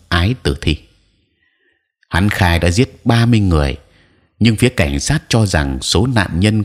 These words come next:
của Ted còn cao hơn vậy. Vào ngày hai mươi tư tháng một năm một nghìn chín trăm tám mươi chín, Ted bị tử hình tại nhà tù Rayford ở Florida.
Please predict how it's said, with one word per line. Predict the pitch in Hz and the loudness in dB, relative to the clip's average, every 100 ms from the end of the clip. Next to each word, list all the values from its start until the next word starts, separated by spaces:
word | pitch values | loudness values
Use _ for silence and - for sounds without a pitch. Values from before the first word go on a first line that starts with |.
| - | -2
của | 73 - | -4 -2
Ted | 139 - - _ - | -4 -6 -12 _ -4
còn | 71 67 - | -4 -4 -2
cao | 90 87 | -2 0
hơn | 82 71 | -2 -2
vậy. | 71 - _ _ _ _ _ _ _ _ _ _ _ _ _ - | -6 -8 _ _ _ _ _ _ _ _ _ _ _ _ _ -4
Vào | 80 | -2
ngày | 73 71 67 67 | 0 -2 -2 -4
hai | 65 | -2
mươi | 87 82 | -2 -2
tư | 82 78 | 0 -2
tháng | - 82 95 | -2 -2 0
một | 76 - - _ - | -2 -4 -16 _ -4
năm | 101 | -2
một | 87 | 0
nghìn | 71 71 67 | -2 -4 -4
chín | - 80 | -4 -4
trăm | 104 87 82 80 | -2 -2 -4 -4
tám | 80 85 | -2 -2
mươi | 110 | -2
chín, | - 85 104 - _ _ _ _ _ _ _ - | -2 -2 -4 -8 _ _ _ _ _ _ _ -4
Ted | 104 - 90 85 - - | -2 0 0 -2 -6 -2
bị | 87 | -2
tử | - 82 69 | 0 -2 0
hình | 73 78 67 - | -2 -2 -4 -4
tại | 73 | -4
nhà | 76 78 | -2 -2
tù | 71 80 71 | -2 -2 -2
Rayford | 71 82 80 85 76 71 | 0 -2 -2 -2 -2 -4
ở | - 76 69 69 - - | -4 -4 -4 -6 -16 -6
Florida. | 78 76 76 73 73 | -2 0 -2 -2 -4